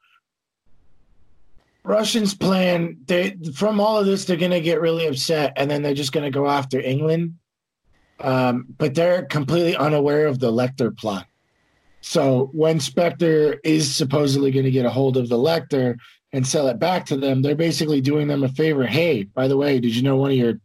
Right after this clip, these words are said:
encoders got, uh, you know, stolen? Here, here it is."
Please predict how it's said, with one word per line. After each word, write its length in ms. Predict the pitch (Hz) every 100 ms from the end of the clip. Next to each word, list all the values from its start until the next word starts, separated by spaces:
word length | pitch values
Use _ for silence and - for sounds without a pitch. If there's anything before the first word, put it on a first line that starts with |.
| -
encoders 580 | 127 - 131 135 147 135
got, 260 | 135 127 - - - _ _ _ _ _ _ -
uh, 520 | 123 120 117 113 104 101 _ _ _ -
you 100 | 131
know, 180 | 120 113
stolen? 540 | - - 143 147 156
Here, 320 | 135 143 120
here 200 | 104 127
it 80 | 127
is." 460 | 127 120 104 -